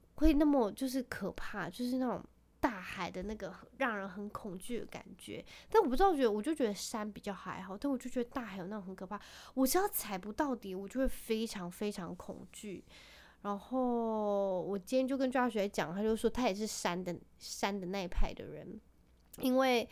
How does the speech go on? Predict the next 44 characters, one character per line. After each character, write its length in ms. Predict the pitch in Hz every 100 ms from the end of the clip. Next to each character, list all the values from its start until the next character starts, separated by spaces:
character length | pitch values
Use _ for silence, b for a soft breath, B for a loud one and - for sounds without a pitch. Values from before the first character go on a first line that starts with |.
| B B B B
呃， 760 | 208 208 202 214 - 160 170 175
我 60 |
不 100 | 196
知 220 | - - 240
道， 140 | 208
山 200 | - 247
就 140 | 247
是 80 | 262
我 140 | 240 185
瀑 200 | - 247
布 280 | 214 226
啊， 240 | 208 175 175
然 80 | 196
后 100 | 214
听 180 | -
到 120 | 226 226
鸟 200 | 202 165
叫， 160 | 208 208
虽 500 | - - - - 294
然 100 | 247
真 160 | 269
的 60 | 247
很 240 | 220 -
热， 140 | 214 202
不 120 | 214
过 300 | - 240 220 B B B -
有 100 | 226
那 100 | 285
些 140 | 311
小 240 | 294 190
溪 260 | - - 262
流 200 | 254 190
啊、 260 | 175 170 175
河， 380 | - 180 180
你 60 | 185
就 100 | 214
觉 160 | 220 208
得 340 | 196 175 - -
很 180 | 220 185
舒 200 | - 214
爽、 280 | 214 190 170
很 120 | 180
舒 280 | - 202 196
服。 360 | - - -